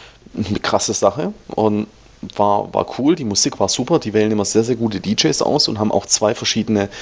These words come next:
Dancefloors damals gehabt mit unterschiedlicher Musik. Also du hast halt oft, na, bei so Partys, die, die, sag ich mal, House und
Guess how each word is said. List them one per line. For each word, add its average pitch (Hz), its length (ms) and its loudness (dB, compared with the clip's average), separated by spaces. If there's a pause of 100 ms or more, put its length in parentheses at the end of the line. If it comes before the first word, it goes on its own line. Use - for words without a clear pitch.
(140)
Dancefloors 117 500 0
damals 143 320 0
gehabt 143 300 -2 (340)
mit - 160 0
unterschiedlicher 120 540 2
Musik. 123 420 0
Also 104 300 0 (380)
du 104 100 2
hast 127 180 0
halt 127 140 2
oft, - 340 0 (380)
na, 117 140 2
bei 147 120 2
so - 140 -6
Partys, 135 640 0 (100)
die, 104 440 0
die, 87 340 -4
sag 101 240 0
ich - 100 -10
mal, 92 240 -2
House 131 440 0
und 98 260 -6